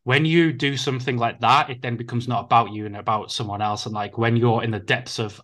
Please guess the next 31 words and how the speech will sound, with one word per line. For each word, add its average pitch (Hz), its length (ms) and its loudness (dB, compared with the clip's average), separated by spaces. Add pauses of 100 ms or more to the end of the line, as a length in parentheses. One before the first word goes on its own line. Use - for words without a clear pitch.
absolute 113 680 -2
<laughs> - 60 -20
destruction 175 1300 4
halfway 135 360 6
through 123 200 0
an 117 80 2
ultra 123 360 0
or 104 420 -4
three 113 180 -4
quarters 110 260 -2
way 110 160 0
through 107 160 -8
an 110 60 -4
ultra, 107 220 -6
which 98 120 -8
it 113 40 -6
was 104 140 -4
last 110 220 2
time, 101 260 0 (600)
you 117 80 0
kind 123 240 6
of 110 80 0
think 113 240 -2
about 104 260 0
that 98 180 2
and 104 100 -8
you're 104 80 -8
like, 98 340 -6
"I've, 104 260 -4 (120)
you 117 100 2
know, 98 280 2